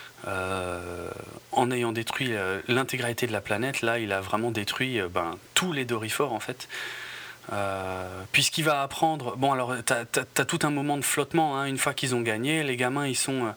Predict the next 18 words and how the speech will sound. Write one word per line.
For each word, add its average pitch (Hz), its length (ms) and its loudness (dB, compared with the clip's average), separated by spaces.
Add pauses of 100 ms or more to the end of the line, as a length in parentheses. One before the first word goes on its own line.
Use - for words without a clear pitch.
(360)
d'abord, 165 240 6
ils - 20 0
sont 151 140 2
un 139 60 0
peu 151 100 0
stressés 165 420 2
parce 143 200 -2
qu'ils 139 160 -4
voient 147 160 2
que 135 160 0
les, 113 420 0
les, 104 380 -2 (680)
les 123 100 6
gradés 123 380 2
ne 127 140 0
réagissent 110 420 0
pas 120 420 2
beaucoup. 113 380 0